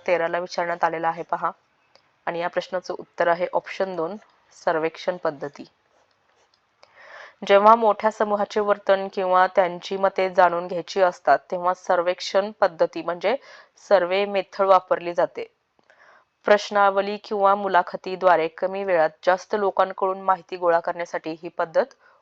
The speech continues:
उपयुक्त ठरते. ठीक आहे, आलं लक्षात?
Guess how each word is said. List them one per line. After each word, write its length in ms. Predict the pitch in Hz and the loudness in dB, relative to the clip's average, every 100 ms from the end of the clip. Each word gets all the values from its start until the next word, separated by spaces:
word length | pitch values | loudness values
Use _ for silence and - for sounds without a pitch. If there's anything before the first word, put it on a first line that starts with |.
| _ | _
उपयुक्त 400 | _ 190 175 - | _ -10 -8 -2
ठरते. 420 | 165 170 139 - - _ _ _ _ _ _ - | -2 0 -4 -6 -16 _ _ _ _ _ _ -14
ठीक 200 | 190 202 | -4 -2
आहे, 140 | 208 | 0
आलं 240 | - 170 180 | 0 -2 -2
लक्षात? 300 | 185 - | -4 -4